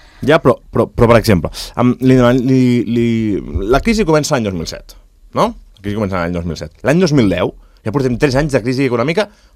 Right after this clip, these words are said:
profunda i, i complexa. L'any dos mil deu, l'independisme toca fons al Parlament.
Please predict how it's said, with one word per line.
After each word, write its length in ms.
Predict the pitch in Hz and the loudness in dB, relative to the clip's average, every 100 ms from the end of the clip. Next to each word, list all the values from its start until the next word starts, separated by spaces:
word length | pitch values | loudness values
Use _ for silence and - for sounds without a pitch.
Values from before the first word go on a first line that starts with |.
| - | 0
profunda 680 | 120 - 143 190 226 262 - | 2 6 4 6 4 2 0
i, 160 | 123 - | -4 -4
i 120 | 101 | -8
complexa. 480 | - 107 107 92 - | -4 -2 0 0 0
L'any 100 | 151 | 0
dos 100 | 196 120 | 0 0
mil 140 | 98 | -2
deu, 260 | 85 120 - - - - | 0 -2 -4 -16 -20 -10
l'independisme 600 | 120 123 117 117 143 175 180 | -2 0 2 2 0 2 2
toca 180 | 120 | 2
fons 220 | 110 123 127 | 2 0 0
al 80 | |
Parlament. 380 | 113 104 80 58 | 0 -2 -4 -8